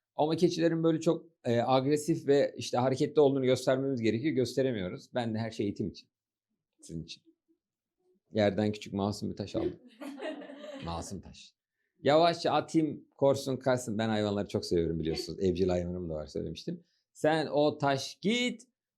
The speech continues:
bu keçinin kafasına çarp. Gerçekten çok, on tane taş atsam bir tanesi eğer çok benim için üzücü anlardan bir tanesiydi. Kamera arkası gelsin lütfen. <laughs> Üç saniye içerisinde unutun.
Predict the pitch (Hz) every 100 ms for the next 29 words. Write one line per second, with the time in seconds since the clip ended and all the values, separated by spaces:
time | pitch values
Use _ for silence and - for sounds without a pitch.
0 | _ 123 165 175 160 - - 147 - 139
1 | 117 107 95 110 135 139 123 117 117 110
2 | 110 - _ - - 82 71 - - _
3 | _ - 110 98 95 104 98 98 90 -
4 | _ _ - 107 120 117 107 104 104 98
5 | - 92 101 120 104 92 - 92 92 92
6 | 90 - _ _ _ 90 95 90 101 -
7 | 90 90 87 101 92 92 90 90 87 90
8 | 90 101 85 82 - 78 78 135 - _
9 | _ _ _ 101 104 98 87 - 80 82
10 | 80 80 - 160 269 285 - 269 311 -
11 | - - - 143 139 - 113 101 101 92
12 | 98 98 107 110 104 120